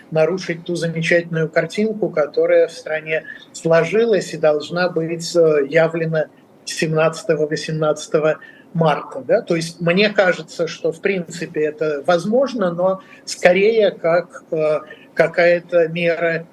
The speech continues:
чрезвычайная, чем как мера постоянная. И опять же, да, ведь, э, скажем, YouTube, э, Кремль, э, вынужден, наверное, терпеть, хотя там политическая часть составляет, я не знаю, два, три, пять процентов,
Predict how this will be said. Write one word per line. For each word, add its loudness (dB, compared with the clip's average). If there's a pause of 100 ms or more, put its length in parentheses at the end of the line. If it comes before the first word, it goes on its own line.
(120)
чрезвычайная, 0
чем -4
как 2 (360)
мера 2
постоянная. 0
И 2
опять 0
же, -6
да, 0
ведь, -8
э, 0
скажем, -2
YouTube, -2 (100)
э, 4
Кремль, 0 (440)
э, 6 (800)
вынужден, 4
наверное, 2
терпеть, -2 (320)
хотя 4
там -2 (240)
политическая 0
часть -2
составляет, 0
я -2
не -10
знаю, -2
два, 4
три, -2
пять 0
процентов, 2